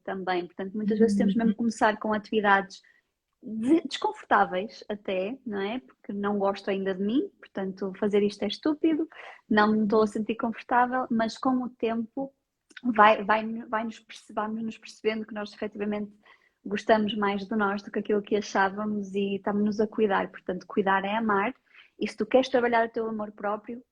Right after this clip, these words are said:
Speaker 1: cuida-te. É básico,
Speaker 2: Exatamente.
Speaker 1: é simples,
Speaker 2: Exatamente.
Speaker 1: não é?
Speaker 2: Exatamente, exatamente. Depois também essa questão aqui da consistência, aqui puxamos muito para a questão dos hábitos, não é? Estavas a falar
Speaker 1: Uhum.
Speaker 2: agora que no início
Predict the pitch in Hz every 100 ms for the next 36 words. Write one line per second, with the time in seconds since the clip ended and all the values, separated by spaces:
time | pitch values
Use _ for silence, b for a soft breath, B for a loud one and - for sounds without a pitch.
0 | _ - 240 220 180 185 - _ _ _
1 | _ _ _ 226 208 226 226 220 202 202
2 | 214 208 196 190 190 254 - - 269 262
3 | 240 196 196 190 202 190 185 202 202 196
4 | 208 262 - _ 208 196 190 _ 196 196
5 | 196 _ - - 202 196 214 185 190 _
6 | B B B _ 247 254 233 233 240 240
7 | - 180 175 185 - 190 190 190 190 -
8 | 208 208 - 233 226 226 - 233 233 233
9 | 233 - 240 - 240 240 277 247 208 208
10 | - - 190 180 196 b _ - 170 220
11 | 220 202 185 202 196 185 180 - 180 180
12 | 185 202 - - 277